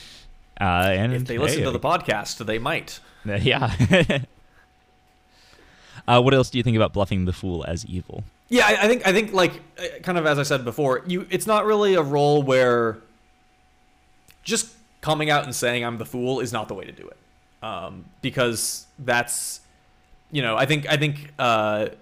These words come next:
Speaker 2: every group quickly picks up to the fact that there are certain characters that are,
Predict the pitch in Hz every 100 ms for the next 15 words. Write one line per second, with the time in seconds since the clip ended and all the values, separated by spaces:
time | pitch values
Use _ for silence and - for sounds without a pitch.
0 | - 160 151 147 147 143 139 131 127 123
1 | - 113 - 113 113 110 - 123 110 107
2 | - - _ - 117 117 110 104 107 110
3 | 117 110 107 110 104 113 107 110 104 107
4 | 104 104 104